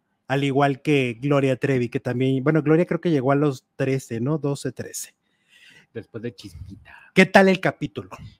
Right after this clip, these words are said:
Speaker 2: Fíjate que pudieron estar dos meses nada más Gloria Trevi y Mari Boquitas, según
Speaker 1: Ajá.
Speaker 2: dice María Raquenel.
Speaker 1: Sí.
Speaker 2: Mari Boquitas o María Raquenel, como quieran. Eh,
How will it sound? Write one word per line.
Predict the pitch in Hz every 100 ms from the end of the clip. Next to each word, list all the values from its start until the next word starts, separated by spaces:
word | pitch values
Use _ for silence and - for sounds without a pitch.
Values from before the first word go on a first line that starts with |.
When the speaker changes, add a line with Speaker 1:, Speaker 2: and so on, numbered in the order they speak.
| -
Speaker 2:
Fíjate | 202 208 175
que | - 147
pudieron | 139 139 151 208
estar | 175 - 147 147
dos | 147 180 160
meses | 147 147 170
nada | 151 151
más | 135 117 117
Gloria | 123 123 120
Trevi | 120 123 131
y | 117
Mari | 107 104 117
Boquitas, | 101 - - 120
según | - 143 110
Speaker 1:
Ajá. | 139
Speaker 2:
dice | 131 117 - 123 104
María | 101 98 104
Raquenel. | 110 - 98 101 120 _
Speaker 1:
Sí. | - 135 107 _ -
Speaker 2:
Mari | 92 92 87
Boquitas | 104 - 95 131 -
o | 98
María | 90 185
Raquenel, | 104 - - 98
como | - 98
quieran. | - 87 101 _ _ _ _
Eh, | 117 117 113 113 107 107